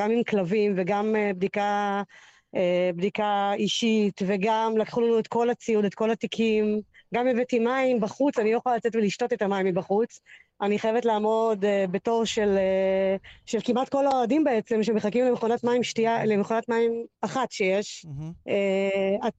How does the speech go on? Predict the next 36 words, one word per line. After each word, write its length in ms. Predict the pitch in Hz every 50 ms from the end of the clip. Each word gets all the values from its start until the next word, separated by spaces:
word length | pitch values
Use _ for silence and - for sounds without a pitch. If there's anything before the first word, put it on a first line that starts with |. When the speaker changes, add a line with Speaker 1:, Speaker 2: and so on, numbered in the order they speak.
| _
Speaker 1:
יש 400 | - 240 233 254 240 - - -
בסך 220 | 226 220 208 - 262 269
הכל 120 | 254 247
שני 200 | 202 - 247 233
שירותים, 380 | - 262 214 214 - 233 208 202
אחד 200 | 170 - 226 214
נשים, 220 | 220 208 - 226 208
אחד 200 | 196 - 208 175
גברים. 460 | 185 180 190 190 208 233 262 294 320 339 _ _ -
אני 160 | - 214 240 240
בתור 240 | 254 247 254 233
אישה 200 | 233 220 - 233
קצת 200 | 208 - 233 208
היה 120 | 226 214 214
לי 120 | 214 214
פחות 220 | - 196 185 226 185
בעיה, 320 | 202 208 196 226 277 269
אבל 200 | 240 196 202 196
הגברים 300 | 196 175 175 208 202 220
שם 140 | 214 - 240
חיכו 260 | - - 196 - 220
בתור 320 | 202 214 202 - 220 214 202
שהוא 180 | - 240 226
מטורף. 440 | 208 190 - 202 175 185 196 220 233 - - - _ -
פשוט, 360 | - 220 - 330 - _ -
אה, 60 | 381 -
משהו, 420 | 262 277 285 - - 311 285 262 247
אה, 140 | 233 240
הזיה, 360 | 240 208 175 202 208 233 220 202
אני 140 | 208 202
לא 120 | 202 220 233
נתקלתי 300 | 233 - 220 196 175 180
בדבר 280 | 160 170 175 170 175
כזה 220 | 165 180 170 180 175
אף 60 | 170
פעם. 340 | _ - 175 170 170 175